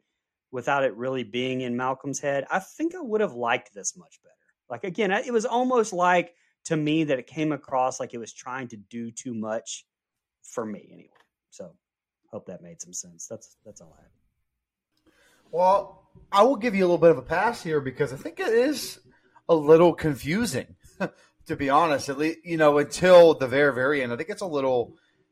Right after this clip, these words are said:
Speaker 2: confusing as you start to get these reveals. So it, it, it made sense what you said, at least in my opinion.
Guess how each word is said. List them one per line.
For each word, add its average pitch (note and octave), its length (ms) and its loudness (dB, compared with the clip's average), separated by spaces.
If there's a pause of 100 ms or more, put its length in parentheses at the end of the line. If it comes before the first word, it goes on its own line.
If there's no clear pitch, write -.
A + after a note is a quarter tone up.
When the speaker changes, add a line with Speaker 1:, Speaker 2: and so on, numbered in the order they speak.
(140)
Speaker 2:
confusing C#3 640 -4
as B2+ 160 -2
you A#2+ 80 -8
start C#3 320 4
to B2+ 60 -10
get C#3 320 -8
these B2 240 -14
reveals. A#2+ 560 -4
So B2 320 2
it, A3 140 -6
it, A#3+ 160 -2 (200)
it G#3+ 140 -4
made A#3+ 260 2
sense F3 380 -6
what D#3 180 2
you A2+ 60 -16
said, D3+ 300 0
at B2 80 0
least B2 180 -8
in B2+ 60 -18
my C3 80 -6
opinion. G#2+ 420 -10